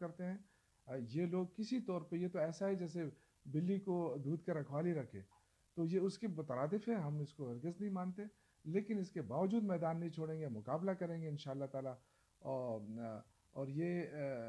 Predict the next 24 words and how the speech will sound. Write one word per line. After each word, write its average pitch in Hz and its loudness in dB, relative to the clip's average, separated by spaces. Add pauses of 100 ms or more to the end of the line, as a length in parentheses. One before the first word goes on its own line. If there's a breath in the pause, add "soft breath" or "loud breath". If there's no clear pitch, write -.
(120)
इनको 156 -4
ज़रूर 160 0
सोचना 160 -4
चाहिए, 151 0
जो 139 -2
निगरान 127 -4
वज़ीर 120 -6
आला 131 -4
हैं, 170 -6
इनको 147 -6
मुतफ़िका 127 -6
तौर 160 -2
पर 147 -6
नामज़द 120 -4
किया 123 -6
गया 120 -6
था। 175 -12 (560 soft breath)
अ, 135 -4
हमें 165 -2
इन 135 -6
पे 127 -6
पूरा 180 0
एतमाद 151 0
है। 190 -4